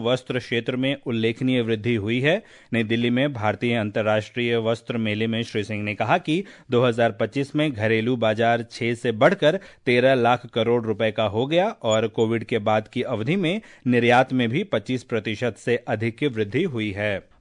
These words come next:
भारतीय अंतर्राष्ट्रीय लोकतंत्र और चुनाव प्रबंधन सम्मेलन आज नई दिल्ली में संपन्न हो गया।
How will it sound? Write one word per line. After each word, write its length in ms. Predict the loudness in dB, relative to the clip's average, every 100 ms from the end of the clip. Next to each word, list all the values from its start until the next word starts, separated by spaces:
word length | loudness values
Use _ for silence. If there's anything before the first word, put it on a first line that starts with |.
| -4
भारतीय 480 | 4 6 6 2 2
अंतर्राष्ट्रीय 840 | 2 2 4 6 4 4 2 2
लोकतंत्र 600 | 4 4 4 2 2 0
और 360 | 4 4 4 2
चुनाव 380 | 0 2 2
प्रबंधन 520 | 2 2 2 2 0 -2
सम्मेलन 540 | 0 0 2 2 0 0
आज 280 | 2 2 2
नई 200 | 0 0
दिल्ली 300 | 0 -2 0
में 160 | 0 -2
संपन्न 460 | -2 -2 2 2
हो 140 | 2 2
गया। 220 | 2